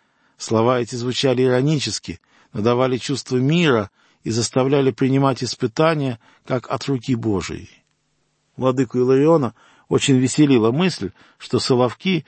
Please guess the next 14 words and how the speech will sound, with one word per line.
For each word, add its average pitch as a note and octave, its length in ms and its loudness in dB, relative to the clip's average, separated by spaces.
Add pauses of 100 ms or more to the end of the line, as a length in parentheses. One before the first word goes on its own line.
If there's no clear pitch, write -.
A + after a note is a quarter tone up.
(200)
есть B2+ 240 2
школа D#3+ 360 2
добродетелей, C3+ 880 -2 (600)
нестяжания, A2+ 960 -2 (100)
кротости, A2 760 -4 (260)
смирения, G#2+ 800 0 (340)
воздержания, A2 960 0 (360)
терпения, F#2+ 760 -6 (260)
трудолюбия. E2+ 760 -6 (680)
Однажды B2+ 480 0
обокрали B2+ 640 -2 (320)
прибывшую A#2+ 520 2
партию B2 420 0
духовенства, A2+ 720 -2